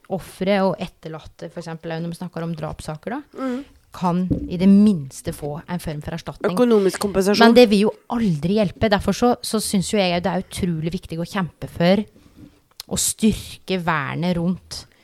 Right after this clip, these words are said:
Speaker 1: de som er utsatt, slik at de ørker, tør og våger å melde så tidlig som råd.
Speaker 2: Mm.
Speaker 1: At de som er utsatt for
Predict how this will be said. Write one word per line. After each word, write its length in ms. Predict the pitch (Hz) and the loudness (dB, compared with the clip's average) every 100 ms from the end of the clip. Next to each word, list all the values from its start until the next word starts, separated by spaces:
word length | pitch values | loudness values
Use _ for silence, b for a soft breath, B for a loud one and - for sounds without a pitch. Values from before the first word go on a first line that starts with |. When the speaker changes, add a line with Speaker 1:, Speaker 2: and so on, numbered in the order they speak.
| _ | _
Speaker 1:
de 140 | 165 165 | -6 -4
som 160 | 185 | -6
er 100 | 160 117 | -6 -8
utsatt, 260 | - 180 | -6 -8
slik 240 | - 160 - | -6 -8 -8
at 160 | 165 | -8
de 280 | - 160 175 - _ _ _ - | -4 -4 -4 -8 _ _ _ -12
ørker, 640 | 180 - - - - 254 226 - - | -10 -10 -12 -10 -8 -8 -12 -18 -6
tør 400 | 190 185 240 247 - 285 - | -4 -2 -4 -6 -10 -10 -12
og 160 | - 175 | -8 -8
våger 520 | 160 170 147 151 170 - B B B - | -4 -4 -4 -6 -8 -8 B B B -10
å 140 | 190 175 | -4 0
melde 380 | 180 165 151 - - _ _ | 0 -2 -6 -10 -14 _ _
så 160 | - 196 - - | -12 -12 -12 -8
tidlig 600 | - - 196 165 190 196 | -8 -8 -10 -10 -10 -6
som 160 | 202 | -2
råd. 180 | 214 302 - - | -2 -2 -8 -4
Speaker 2:
Mm. 340 | 262 247 240 - | 0 0 0 -8
Speaker 1:
At 180 | 190 180 | -12 -4
de 380 | 202 190 190 196 | -2 0 -2 -4
som 140 | - 196 | -4 -4
er 80 | 180 | -4
utsatt 280 | - - 190 | -6 -10 -10
for 280 | - 180 | -6 -4